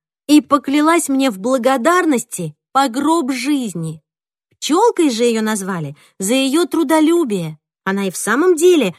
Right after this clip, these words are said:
проше пани, знаете, какая работяга. Никогда никому не отказывала, как бы не устала. «Ничего», Сама она из деревни, надо же вернуться с деньгами, вот и вкалывает. Девушка мне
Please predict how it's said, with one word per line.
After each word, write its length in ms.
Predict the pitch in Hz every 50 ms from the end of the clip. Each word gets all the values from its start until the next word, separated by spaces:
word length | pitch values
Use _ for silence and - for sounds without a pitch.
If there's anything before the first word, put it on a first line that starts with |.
| _ _ _ _ _ _ _
проше 420 | - 320 330 339 330 - - 302
пани, 540 | 254 - - 254 240 233 220 202 185 - - _ _ _ _
знаете, 480 | - 277 294 339 381 392 392 - - 254
какая 400 | - 233 226 - - 214 202 202
работяга. 680 | 214 214 208 226 233 - - 220 185 170 165 170 170 - _ _ _ _ _
Никогда 480 | - 285 302 302 330 320 302 285 349 349
никому 360 | 339 339 - 339 330 311 330
не 120 | 320 320 311
отказывала, 640 | 311 302 - - 403 403 381 311 277 269 247 226 - - _ _ _ _ _ _ _
как 240 | - 196 196 311 285
бы 100 | 247 285
не 140 | 285 302 359
устала. 640 | 381 339 - - - 294 254 220 190 180 175 175 160 _ _ _ _ _ _ _ _ _ _ _ _ _ _ _ -
«Ничего», 720 | 330 392 415 392 - - 440 403 427 427 381 269 170 - _ _ _ _ _
Сама 360 | - - 320 370 466 480 415
она 160 | 311 269 240
из 120 | 233 240 208
деревни, 640 | 202 226 294 311 349 392 392 302 277 254 240 226 - _
надо 320 | - 254 285 311 339 285 330
же 140 | 254 294 302
вернуться 500 | 269 330 330 339 370 370 - - - 247
с 60 | 208
деньгами, 720 | 196 214 247 247 233 214 262 285 330 370 320 233 175 165 _ _ _ _ -
вот 360 | 190 214 320 440 480 466 -
и 80 | 302
вкалывает. 760 | 285 - _ - - 202 208 208 196 180 160 156 156 156 160 151 _ _ _ _ _ _ _ _ _ _ _ _ _ _ _ _ _ _ _ _ _ _
Девушка 580 | 190 165 147 165 240 285 269 277 - - - 208
мне 380 | 190 196 202 226 233 220 -